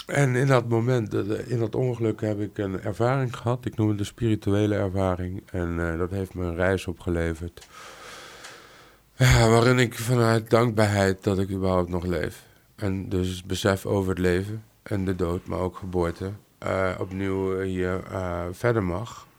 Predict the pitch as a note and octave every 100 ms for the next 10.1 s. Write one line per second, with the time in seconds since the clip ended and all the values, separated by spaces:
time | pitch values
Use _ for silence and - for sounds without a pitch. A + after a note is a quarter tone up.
0 | _ A2 G2+ F#2+ G2 F#2 G#2 G2 - G#2+
1 | G2+ F#2 F2+ F#2+ F#2 F2+ - _ _ _
2 | B2+ A2 G2 F#2+ - - G#2 F2 G2+ G#2
3 | A2 G#2 F2+ F2 G2 A#2+ - G#2+ G2 G2
4 | G2+ G#2 A2+ G2+ G2+ A#2 - - G2 F#2+
5 | A2+ B2 G#2 G#2+ F#2+ A#2+ A2+ - F#2+ G2
6 | - A2+ G#2 G#2 A#2 A2 G2+ F2+ G2 G2
7 | F#2 - - - - - - - A#2 -
8 | - B2+ C3+ - G#2 G#2+ A2+ A#2 A2+ A2+
9 | G2 F#2+ - A2+ F2+ F2+ G2 F#2 G2+ G2+